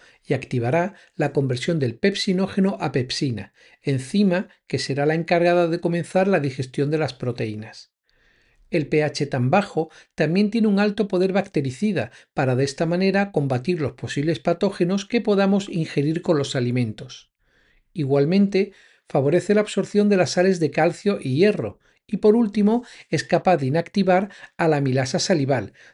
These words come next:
deteniendo de esta manera el proceso de hidrólisis del almidón que ha comenzado en la boca. El otro elemento producido por las células oxínticas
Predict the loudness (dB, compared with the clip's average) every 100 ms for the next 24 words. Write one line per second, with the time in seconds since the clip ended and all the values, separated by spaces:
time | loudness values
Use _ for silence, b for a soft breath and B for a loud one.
0 | _ 0 2 0 0 0 0 0 0 0
1 | 2 4 2 0 B B -2 0 0 0
2 | 2 2 2 0 2 4 4 2 -2 -2
3 | 2 4 4 4 2 -2 B B 0 2
4 | 4 2 0 0 2 4 2 2 -2 -6
5 | -14 _ _ _ _ _ _ _ _ _
6 | _ _ _ _ _ _ _ 0 0 4
7 | 4 4 2 0 0 2 2 2 0 0
8 | 0 -2 -4 -2 -2 0 0 -4 -12 -8
9 | -2 0 0 -4 -4 -6